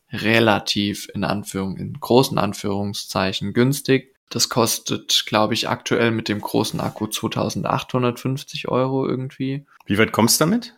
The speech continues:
Speaker 2: Du sagst großer Akku?
Speaker 1: Ich bin die, äh, als ich den ersten Mal, äh, den Akku leer gefahren hab, bin ich tatsächlich fünfundsechzig Kilometer weit gekommen. Also da war ich echt beeindruckt.
Speaker 2: Ordentlich.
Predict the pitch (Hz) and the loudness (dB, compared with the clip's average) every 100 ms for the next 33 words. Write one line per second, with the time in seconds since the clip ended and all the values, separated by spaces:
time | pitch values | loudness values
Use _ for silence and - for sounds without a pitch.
0 | _ 107 104 107 101 110 - 107 117 - | _ -8 -6 -2 0 0 4 4 4 2
1 | - 147 190 - _ _ _ _ _ _ | 2 2 0 -4 _ _ _ _ _ _
2 | _ - 139 - - - 135 139 160 165 | _ -2 0 0 -4 0 4 4 2 0
3 | 170 160 127 123 123 123 123 117 117 101 | 0 -4 -8 -2 0 4 4 2 2 0
4 | 92 90 - - - - - 123 120 - | -4 -6 -8 -12 -12 -6 -2 -2 -2 -2
5 | 120 113 113 131 - 160 139 135 139 143 | -2 -2 -2 -2 -2 -4 0 2 2 0
6 | 139 120 123 123 123 123 123 120 123 143 | -2 -2 0 0 0 -2 -2 -4 -4 -2
7 | 151 139 147 147 143 139 139 135 - - | 0 2 0 -2 -2 0 0 -2 -6 -4
8 | 131 131 - 131 - 131 135 - 147 147 | -4 -2 -2 -4 0 -2 -2 0 0 -2
9 | 135 139 - - - 143 135 135 117 113 | -4 -4 -4 -4 -2 0 0 0 0 -2
10 | - 127 - 110 107 - 107 117 110 110 | -4 -6 -4 -6 -6 -6 -4 -2 0 2
11 | 113 117 113 117 131 - - 107 104 98 | 2 2 0 -2 -6 -4 -2 0 0 0
12 | 165 165 | 0 -4